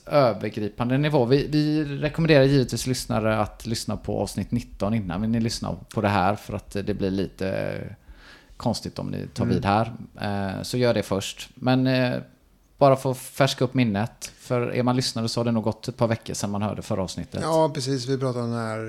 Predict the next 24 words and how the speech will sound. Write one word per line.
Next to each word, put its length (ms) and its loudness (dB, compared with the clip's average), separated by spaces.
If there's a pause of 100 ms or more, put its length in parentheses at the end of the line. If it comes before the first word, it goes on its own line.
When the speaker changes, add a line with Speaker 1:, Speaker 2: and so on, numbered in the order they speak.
(100)
Speaker 2:
intent-based 560 -8
leadership-delen 1160 -6
då. 240 0
Det 140 -2
var 140 2
bakgrunden, 680 0 (400)
eh, 60 -10
till 160 -6
David 280 -2
Marquette, 600 -6
och 260 -6
han 240 -6
är 40 -6
ubåtskapten 920 -8
och 220 -8
det 100 -10
funkar 280 -12
inte 100 -12
så 60 -12
bra 520 -10
att 80 -14 (600)
där 400 -12
leda, 320 -10
följa. 420 -10